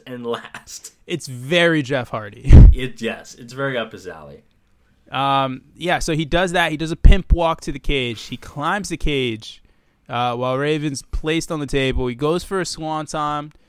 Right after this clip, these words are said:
Speaker 2: Jason, or, uh, Jason, wow. Raven moves out of the way, and for some reason, while he's climbing the cage, I'm sorry, I just have to, we just have to pivot here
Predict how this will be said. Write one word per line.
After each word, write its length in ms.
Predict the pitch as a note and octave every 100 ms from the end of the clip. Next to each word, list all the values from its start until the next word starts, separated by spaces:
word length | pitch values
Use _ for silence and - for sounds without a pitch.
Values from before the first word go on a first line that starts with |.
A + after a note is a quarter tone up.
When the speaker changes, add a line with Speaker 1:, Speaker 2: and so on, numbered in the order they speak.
| _ _
Speaker 2:
Jason, 560 | - D3 G#3+ - G#3 F#3+ -
or, 180 | C#3 C#3
uh, 180 | C3 A2
Jason, 460 | - A2 A2 A2 G#2
wow. 360 | A#2+ B2 A2 - _ -
Raven 400 | D3+ G#3+ A3 F#3
moves 260 | F3+ E3 D#3+
out 300 | - D#3 F#3
of 60 |
the 100 | F3
way, 420 | D3+ C3 B2 A#2+ - _ _ _ -
and 200 | D#3 -
for 120 | E3+
some 360 | - F#3 G3+
reason, 260 | B3+ B3 A3+
while 160 | F3+ E3+
he's 140 | D3+
climbing 240 | - D3
the 60 | C3+
cage, 180 | B2+ A2+
I'm 80 | C#3
sorry, 260 | B2+ A2
I 140 | B2+ E3
just 160 | E3+
have 120 | F3 -
to, 120 | -
we 120 | -
just 180 | E3+ F#3
have 120 | E3+
to 80 | -
pivot 320 | - B2+ F#2+
here 240 | - G#2+